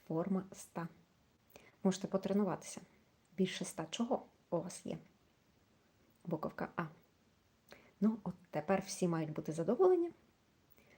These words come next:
Учні більше дізналися. Батьки зрозуміли, що якщо у вас дитина в початковій школі, каліграфію варто ставити все-таки з учителем, який приходить до вас додому.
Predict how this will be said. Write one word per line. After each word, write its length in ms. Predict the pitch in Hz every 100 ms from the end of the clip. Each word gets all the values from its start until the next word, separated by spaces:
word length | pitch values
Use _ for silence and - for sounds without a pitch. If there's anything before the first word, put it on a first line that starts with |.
| - -
Учні 340 | 180 - 180
більше 260 | 180 226 285
дізналися. 540 | 311 339 339 320 311 - - _ _ _ _ - _ _ _ - -
Батьки 680 | 156 196 - - 226 170 175 - -
зрозуміли, 680 | 156 190 185 190 185 165 165
що 320 | - - 190
якщо 360 | 165 165 - 175
у 80 |
вас 160 | 170 165
дитина 400 | 170 170 170 165 - - - - - _ -
в 40 |
початковій 440 | 254 240 - 220 185
школі, 280 | - 196
каліграфію 680 | - 202 208 214 190 185 170
варто 340 | 190 185 - 160
ставити 520 | - - 180 170 -
все-таки 680 | 170 - 190 185 185 175 165 - - - -
з 120 | 202
учителем, 500 | 180 - 185 175 170 170 - _ _ _ - _ _ _ _ -
який 220 | 185 175
приходить 420 | - 165 156 165
до 80 | 165
вас 180 | 175 -
додому. 380 | 277 339 349